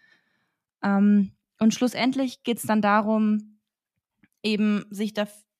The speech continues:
sich zu entscheiden, welche Form der Hilfeleistung angemessen ist. Das heißt, zum einen gucke ich, okay, weiß ich überhaupt, was ich tun kann? Und das nächste ist, okay, was ist denn angemessen?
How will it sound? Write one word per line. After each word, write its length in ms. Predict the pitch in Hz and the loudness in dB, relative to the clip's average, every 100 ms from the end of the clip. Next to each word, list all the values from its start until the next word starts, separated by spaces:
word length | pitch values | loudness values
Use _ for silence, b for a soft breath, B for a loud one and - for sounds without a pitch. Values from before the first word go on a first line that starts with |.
| - | -12
sich 200 | 208 208 | -10 -8
zu 120 | 220 | -6
entscheiden, 520 | 208 - 226 233 233 | -6 -4 -4 -2 -2
welche 200 | 208 208 | -4 -8
Form 320 | - 196 220 | -8 -4 -4
der 100 | 202 | -4
Hilfeleistung 560 | 208 202 196 190 - - | -6 -6 -6 -8 -8 -8
angemessen 540 | - 196 185 185 - | -4 -2 -2 -6 -8
ist. 200 | 196 202 - | -8 -8 -10
Das 60 | - | -6
heißt, 360 | 196 202 - _ _ _ _ _ _ | -6 -6 -14 _ _ _ _ _ _
zum 160 | - 202 | -6 0
einen 200 | 233 247 | 0 -2
gucke 180 | 240 | -6
ich, 80 | 226 | -6
okay, 200 | 220 226 | -8 -6
weiß 260 | 196 233 294 | -2 -4 -4
ich 120 | 285 | -8
überhaupt, 240 | 285 277 | -6 -6
was 140 | 262 262 | -6 -10
ich 100 | 254 | -12
tun 240 | - 277 | -4 -2
kann? 380 | 254 262 277 330 339 _ _ _ _ - | -2 -2 -2 -4 -8 _ _ _ _ -6
Und 180 | 233 208 | -4 -4
das 160 | 208 | -4
nächste 320 | 214 226 - | -4 -4 -4
ist, 100 | 226 - | -6 -6
okay, 280 | - 220 | -6 -4
was 120 | 214 208 | -4 -6
ist 120 | 214 | -6
denn 120 | 202 | -4
angemessen? 680 | 208 202 190 - - - | -2 -2 -4 -6 -8 -10